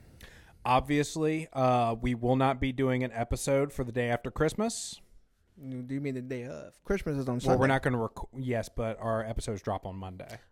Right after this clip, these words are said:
Speaker 2: Oh, yeah, that's right.
Speaker 1: Yeah. So we won't be recording, uh, Christmas Day. So unless we figure out a way to drop two next week,
Speaker 2: Mm-hmm.
Speaker 1: then, uh, then yeah, I don't see that happening.
Speaker 2: Or, I mean, we probably won't be having Strongman Saturday either, right?
Speaker 1: On,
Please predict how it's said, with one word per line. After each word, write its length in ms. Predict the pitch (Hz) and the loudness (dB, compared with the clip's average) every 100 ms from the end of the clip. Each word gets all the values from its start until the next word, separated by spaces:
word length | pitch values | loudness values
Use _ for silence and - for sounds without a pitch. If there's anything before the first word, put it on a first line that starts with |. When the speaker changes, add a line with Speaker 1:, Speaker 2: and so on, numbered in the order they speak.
| - | -2
Speaker 2:
Oh, 100 | 175 | 2
yeah, 160 | 165 | 2
that's 160 | 131 - | 0 -6
right. 160 | 113 - _ _ | -10 -14 _ _
Speaker 1:
Yeah. 160 | 107 95 - - | -12 -12 -16 -18
So 180 | - 117 | 0 4
we 100 | 120 | 6
won't 180 | 120 123 | 4 4
be 80 | |
recording, 600 | 120 113 - 120 104 101 104 | 2 0 2 2 2 -4 -2
uh, 360 | 113 110 107 | 0 2 0
Christmas 460 | - 131 123 120 104 | 0 -2 0 -4 -2
Day. 300 | 117 120 131 | 0 2 0
So 200 | - 120 | 2 2
unless 280 | 113 120 - | 2 0 0
we 80 | |
figure 280 | 117 131 117 | -2 -2 0
out 100 | 117 117 | 2 2
a 20 | |
way 140 | 120 | 2
to 60 | 107 | 4
drop 260 | 123 117 | 2 2
two 200 | - 139 | 2 4
next 300 | 123 123 - | 4 2 -2
week, 280 | 110 101 104 _ _ _ - | -6 -6 -8 _ _ _ -8
Speaker 2:
Mm-hmm. 260 | 127 127 120 - - | -4 -2 -4 -10 -4
Speaker 1:
then, 300 | 120 110 107 | 0 2 2
uh, 320 | 107 104 104 101 | 0 0 -2 -4
then 140 | 110 | -4
yeah, 220 | 107 104 | -2 -2
I 20 | 104 | -2
don't 180 | 107 | -4
see 140 | - 113 | -2 -4
that 160 | 104 | -2
happening. 480 | 101 101 - 98 98 - _ _ | -4 -6 -6 -10 -10 -16 _ _
Speaker 2:
Or, 680 | 143 139 135 127 127 123 120 - | -4 0 2 0 0 -2 -6 -8
I 40 | |
mean, 220 | 127 135 143 | -4 2 2
we 60 | |
probably 320 | 147 156 151 147 | 2 2 2 0
won't 260 | 139 139 | 0 -2
be 80 | 135 | -4
having 260 | 135 135 127 | -4 -4 -6
Strongman 440 | - 131 127 117 | -4 -4 -4 -6
Saturday 440 | 135 131 120 120 127 | -8 -6 -8 -6 -6
either, 160 | 110 | -6
right? 220 | 113 120 - _ - | -6 -8 -10 _ -4
Speaker 1:
On, 420 | 127 120 117 117 | 2 4 4 2